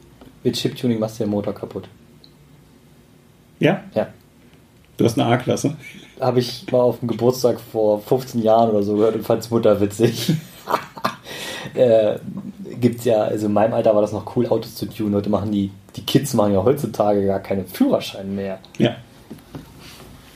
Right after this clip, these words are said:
Speaker 2: Die Zeiten sind vorbei.
Speaker 1: Die Zeiten ändern sich.
Speaker 2: Ja, die Zeiten ändern sich. Gutes Stichwort.
Speaker 1: <laughs> Okay.
Speaker 2: Also Thema Zeit zumindest.
Speaker 1: Mhm.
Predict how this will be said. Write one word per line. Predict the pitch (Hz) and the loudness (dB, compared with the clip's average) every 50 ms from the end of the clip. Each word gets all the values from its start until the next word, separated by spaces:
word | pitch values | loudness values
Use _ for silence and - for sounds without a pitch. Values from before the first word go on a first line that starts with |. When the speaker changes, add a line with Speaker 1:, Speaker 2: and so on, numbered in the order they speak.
| - - - - - - - - - - - - - - - - - - - - - - - - | -20 -20 -20 -20 -20 -20 -20 -20 -20 -20 -20 -20 -20 -20 -20 -20 -20 -20 -20 -20 -20 -18 -12 -8
Speaker 2:
Die | - 117 | -8 -2
Zeiten | - 123 117 117 117 | 0 0 0 0 -2
sind | 107 117 113 | -4 -4 -2
vorbei. | - 123 110 101 101 101 95 - - - - - | -2 -2 -2 -2 -4 -6 -6 -10 -18 -20 -20 -20
Speaker 1:
Die | - - | -20 -16
Zeiten | - - 101 95 101 | -6 -4 -4 -2 -2
ändern | 98 101 101 98 | -4 -2 -2 -4
sich. | 95 95 90 90 - - - - - - - - - - - - - - - - - - - - - 254 - - | -4 -4 -6 -8 -8 -10 -12 -16 -18 -20 -20 -20 -20 -18 -18 -18 -16 -12 -8 -6 -4 -4 -4 -2 -2 -4 0 2
Speaker 2:
Ja, | 143 127 123 113 - - - - - | 4 4 4 2 -2 -8 -12 -2 2
die | 135 123 | 2 2
Zeiten | 127 151 151 - - | 4 4 2 2 4
ändern | 151 165 190 190 185 | 4 4 6 6 4
sich. | 180 196 185 - | 4 2 0 2
Gutes | - 165 170 190 185 | 2 2 4 4 2
Stichwort. | - - - 233 240 - 123 104 101 107 - - - - - | 2 2 2 0 2 4 2 4 4 4 2 0 -6 -14 -20
Speaker 1:
<laughs> | _ _ _ _ _ _ _ _ - - _ _ _ _ _ - - - - - - - - | _ _ _ _ _ _ _ _ -20 -20 _ _ _ _ _ -14 -12 -12 -10 -10 -10 -2 0
Okay. | - - - - 120 127 - - - - - - _ _ - - | 0 0 0 0 0 0 0 -4 -8 -16 -20 -20 _ _ -6 -2
Speaker 2:
Also | - 107 104 | 2 2 2
Thema | 95 - 107 98 95 92 | 2 2 2 2 2 0
Zeit | - - 113 123 135 | 2 4 2 2 4
zumindest. | - 110 90 90 101 147 208 - - - - - | 2 -2 -2 0 0 -2 -2 -4 -6 -14 -18 -14
Speaker 1:
Mhm. | - - - 98 131 151 | -12 -12 -10 -10 -12 -12